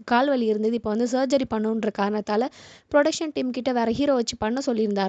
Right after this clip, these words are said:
But ஆனா வந்து பார்த்தீங்கன்னா, டீம் யாரும் பண்ணல. அதுக்கு பதில் சீரியலே வந்து எண்ட் பண்ணியிருக்காங்க. ஒரு கரெக்டான முடிவே இல்லாம இந்த சீரியலை திடீர்னு முடிவு பண்ணது,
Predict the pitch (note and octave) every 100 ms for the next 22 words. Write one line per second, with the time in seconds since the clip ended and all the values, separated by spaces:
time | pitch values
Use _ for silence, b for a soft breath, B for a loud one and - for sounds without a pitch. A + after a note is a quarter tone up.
0 | A3 G#3 F#3+ F#3+ G3+ G3+ G3 G3 G#3 G#3+
1 | A#3 A3+ G#3+ G3+ G#3+ G3+ G#3 A3+ G#3+ C#4
2 | B B B - A3+ A#3 C#4 C4 E4+ E4
3 | C#4+ C4+ A#3+ A3+ A3+ A3 G3+ G3+ A3+ A#3+
4 | A#3 A3+ G#3+ A#3 A#3+ C#4 D4 B3+ C#4+ D4+
5 | C4 B3 A#3+ G#3+ B3+ B3+ A3 A3+ C#4+ C4+
6 | B3 A#3+ G#3+ A#3+